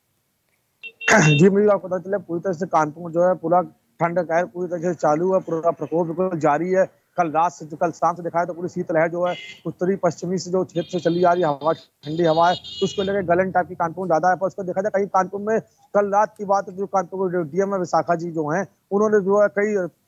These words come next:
रैन बसेरा और कई ऐसी जगह जो चिन्हित की गई, जहाँ पे वो गए, मौके पहुंचे और वहाँ की स्थिति बिल्कुल सामान्य नहीं मिली उनको, कुछ गड़बड़ी मिली। तो उन जो अपने अधिकारी हैं, उन अधिकारियों को जो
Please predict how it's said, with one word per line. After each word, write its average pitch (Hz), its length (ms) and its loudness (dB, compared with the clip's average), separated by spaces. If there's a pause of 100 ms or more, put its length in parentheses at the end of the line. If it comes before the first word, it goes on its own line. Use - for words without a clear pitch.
(120)
रैन 180 300 0
बसेरा 185 380 2
और 196 340 2
कई 220 360 0
ऐसी 185 160 -6
जगह 208 180 -4
जो 196 160 0
चिन्हित 185 320 -2
की 196 140 -2
गई, 190 160 4
जहाँ 180 180 4
पे 190 120 -4
वो 190 140 0
गए, 185 200 4
मौके 180 280 -4
पहुंचे 180 480 -2 (320)
और 214 180 4
वहाँ 190 240 -2
की 185 80 -10
स्थिति 180 320 -6
बिल्कुल 196 220 0
सामान्य 185 440 0
नहीं 175 200 0
मिली 208 180 0
उनको, 208 300 2
कुछ - 520 -4
गड़बड़ी 180 300 2
मिली। 208 200 0
तो 196 180 -2
उन 196 120 -4
जो 196 60 2
अपने 190 240 0
अधिकारी 165 420 0
हैं, 208 280 -6 (120)
उन 190 100 -2
अधिकारियों 180 340 0
को 202 80 -8 (360)
जो 190 200 0